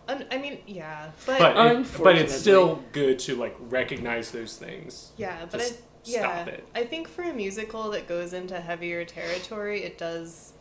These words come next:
Speaker 1: a really good job of, um, kind of delving in there and making you a bit uncomfortable while still being a really solid musical with very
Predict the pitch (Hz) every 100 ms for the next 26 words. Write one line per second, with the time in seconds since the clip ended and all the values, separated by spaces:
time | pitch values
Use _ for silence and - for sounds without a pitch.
0 | - 180 170 165 160 165 156 - 147 143
1 | 147 160 165 - - - _ - _ _
2 | _ - - - - 165 170 - 170 160
3 | 156 - 160 160 165 156 160 165 165 165
4 | 165 160 156 156 156 - - - - 180
5 | 165 170 165 165 156 160 156 - - 170
6 | 160 - 180 185 269 277 294 311 311 -
7 | - 196 170 165 - 175 175 170 170 160
8 | 165 175 170 - - - - - - -
9 | - - 151 196 - - 180 170 170